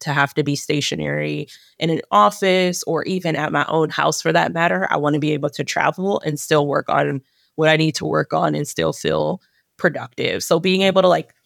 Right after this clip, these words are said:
bang out three or four hours of work in the morning and then go to the beach later that night and enjoy my husband, um,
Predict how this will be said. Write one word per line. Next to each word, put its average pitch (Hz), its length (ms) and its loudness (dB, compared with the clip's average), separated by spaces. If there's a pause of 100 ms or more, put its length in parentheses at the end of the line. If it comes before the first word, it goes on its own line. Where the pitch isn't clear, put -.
(220)
bang 220 260 0
out 214 340 2
three 208 160 4
or 202 80 2
four 196 240 2
hours 180 340 6
of 165 120 -4
work 165 240 2
in 151 140 -4
the 147 60 -2
morning 175 460 0
and 160 100 -2
then 156 120 -2
go 151 160 2
to 156 80 0
the 147 80 -4
beach 139 340 -6
later 156 220 0
that 143 200 -2
night 160 320 0
and 151 80 -2
enjoy 147 320 -2
my 131 300 -2
husband, 160 560 0 (320)
um, 151 560 -2